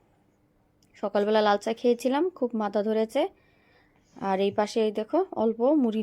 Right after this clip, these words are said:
নিয়েছি, মেয়ে মুড়ি খেতে ভালোবাসে না, তো আমিই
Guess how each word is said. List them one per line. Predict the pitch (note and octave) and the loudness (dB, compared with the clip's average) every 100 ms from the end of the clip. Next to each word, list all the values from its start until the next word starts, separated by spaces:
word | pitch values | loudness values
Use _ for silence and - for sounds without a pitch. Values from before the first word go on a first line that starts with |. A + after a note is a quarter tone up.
| G#3+ | -2
নিয়েছি, | G3+ F3+ G3 G#3 | -2 -4 -8 -6
মেয়ে | G#3 A3 A3 | -2 0 0
মুড়ি | A3 A3 | 0 -2
খেতে | A#3 A3+ A3+ | -4 -4 -2
ভালোবাসে | G#3 G3+ G#3 G#3 A#3 | 0 0 -2 -2 -4
না, | D4+ - _ _ _ _ _ _ _ _ | -4 -6 _ _ _ _ _ _ _ _
তো | A3 G3 | -8 -6
আমিই | G3+ A3+ | -4 -2